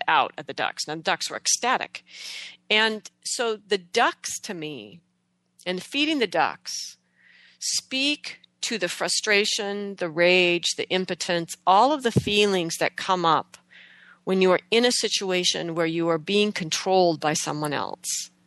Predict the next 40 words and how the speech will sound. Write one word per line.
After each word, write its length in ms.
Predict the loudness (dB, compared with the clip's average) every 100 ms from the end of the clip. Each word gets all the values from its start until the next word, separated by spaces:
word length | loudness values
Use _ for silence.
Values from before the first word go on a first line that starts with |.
| _ _ _ _ 0
particularly 1200 | 2 2 0 2 4 6 6 6 4 2 -2 -6 _ _ _ _ 2
if 380 | 2 2 -4 -14 -8
you 100 | -6
can't 380 | -2 -2 -2 -2
do 160 | 2
anything 320 | 2 2 -4
about 340 | -6 -4 -4 -6
it. 100 | -12 _ -8
Because 280 | -2 -2 -2
at 100 | 0
six, 360 | 0 0 -2
there's 160 | -2 0
not 160 | 0
much 160 | 0 -2
you 80 | -4
can 140 | -6
do 280 | -6 -6 -6
about 260 | -2 -2 -2
the 60 |
fact 460 | -2 0 0 -2 -10
she's 260 | -4 -4 -4
your 80 | -2
grandmother 420 | 0 0 -2 -4
and 100 | -4
she's 180 | -6 -4
gonna 180 | -6 -6
win, 300 | -8 -12 -14 -10
ultimately. 600 | -10 -10 -18 -18 -20 -20 -18 -14 -12 -12 -12 -8 0
But 100 | 2
I 80 | 4
don't 260 | 4 4
like 240 | 4 2 2
creamed 360 | -6 -8 -10
corn. 440 | -14 -12 -10 -10 -14 _ _ _ _ _ _ _ _ _
That's 280 | -2 0 -2
the 100 | -8
truth. 680 | -8 -8 -6 -6 -8 -12 -10
And 160 | -4 0
that 160 | 0
was, 120 | 0